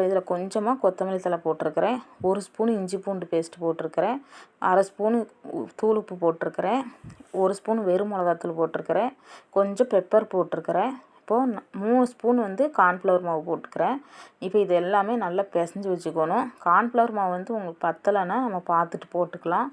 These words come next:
உப்பும் அது மாதிரி தான், நமக்கு பார்த்துட்டு உ-, பத்தலைன்னா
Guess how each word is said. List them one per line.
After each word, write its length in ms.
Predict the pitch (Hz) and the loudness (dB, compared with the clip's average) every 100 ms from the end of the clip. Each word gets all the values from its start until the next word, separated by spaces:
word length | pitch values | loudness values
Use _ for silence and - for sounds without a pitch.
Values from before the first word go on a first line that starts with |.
| - - _ 208 | -12 -20 _ -6
உப்பும் 380 | 202 - 247 233 | -6 0 2 2
அது 120 | 190 175 | -2 -4
மாதிரி 220 | 170 160 175 | -4 -4 -4
தான், 120 | 254 - - | -4 -8 -12
நமக்கு 260 | 190 180 185 175 _ - - 180 | -8 -4 -4 -4 _ -20 -2 4
பார்த்துட்டு 440 | 180 190 185 262 254 | 4 2 -2 -2 0
உ-, 220 | 196 175 - - | 0 -2 -4 -2
பத்தலைன்னா 480 | 185 185 190 185 | 0 2 0 0